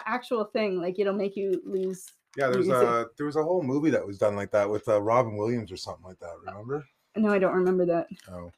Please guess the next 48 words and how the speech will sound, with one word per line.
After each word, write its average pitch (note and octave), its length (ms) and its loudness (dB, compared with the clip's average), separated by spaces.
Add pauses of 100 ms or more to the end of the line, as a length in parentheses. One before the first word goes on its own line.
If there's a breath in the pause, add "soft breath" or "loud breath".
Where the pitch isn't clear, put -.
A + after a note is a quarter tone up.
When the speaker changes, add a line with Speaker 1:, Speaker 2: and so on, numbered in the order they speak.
(140)
Speaker 1:
Anyways, F#3 420 4
I G3 60 4
think G#3 200 2
that's - 180 0
what, G3 120 0 (120)
that, F#3 160 2
what F#3+ 220 0
was - 120 0
happening F3 380 2
to - 140 -6
her. E3+ 80 2 (920 loud breath)
Um, G#3 400 8
as A3+ 200 6
the B3 80 8
winter C#4+ 300 8
drew A#3 320 6
in, A3+ 480 6 (220)
she - 260 0
threw A3+ 280 -2
herself A3+ 320 6
into F#3+ 120 4
her E3+ 120 4
work, A#3+ 300 6 (180)
and F3+ 500 2
the F#3 140 -4
five G3+ 360 6
united G#3 560 4
to A3 80 -4
survive F#3+ 460 2
the G#3 80 2
dark, F3 340 2
cold F#3 260 2
months, E3 340 -2
to F3 100 -4
stay E3+ 240 -2
fed G3+ 220 0
and A#3+ 160 0
warm, F3 420 -2
and F3 220 0
to F#3 100 -4
deter F#3 340 0
the G#3+ 100 0
polar F#3 280 2
bears E3+ 360 2
that - 180 2
stalked - 320 -2
the D3 40 -10
camp. C#3 300 -8